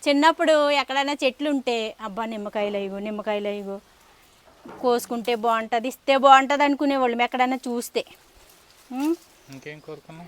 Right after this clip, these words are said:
Speaker 2: చిన్నప్పుడు?
Speaker 1: <laughs> అలా ఉండేది. ఇగోండి పట్టుకోండి, ఆ బుట్ట ఇచ్చేయండి, ఇలాగ ఇచ్చేయండి బుట్ట,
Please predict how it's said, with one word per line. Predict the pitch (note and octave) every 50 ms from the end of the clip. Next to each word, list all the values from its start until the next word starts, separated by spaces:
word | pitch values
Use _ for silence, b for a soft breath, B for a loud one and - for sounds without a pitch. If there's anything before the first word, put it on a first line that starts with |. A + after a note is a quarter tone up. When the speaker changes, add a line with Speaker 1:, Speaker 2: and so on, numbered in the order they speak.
| - -
Speaker 2:
చిన్నప్పుడు? | - C#3+ D3 D3 - - -
Speaker 1:
<laughs> | D4+ C4 - _ B B B B B B B B B B B -
అలా | A#3 C4 D#4 E4+
ఉండేది. | F4 E4+ D#4+ D#4+ D#4 - G#4 F#4 F4 C#4+ A3 F#3 - b b b b b b b b b b _ _ _ D4
ఇగోండి | B3+ B3 A3+ A3 G#3+ G3+ -
పట్టుకోండి, | B3 A#3 - - C4+ B3+ A#3 - C4+
ఆ |
బుట్ట | B3+ D4 D#4+ - G4+
ఇచ్చేయండి, | F#4+ - - D4+ C#4 B3 C4
ఇలాగ | C4+ C4+ B3+ B3+
ఇచ్చేయండి | - B3+ G#3+ G3 F#3
బుట్ట, | G3 - -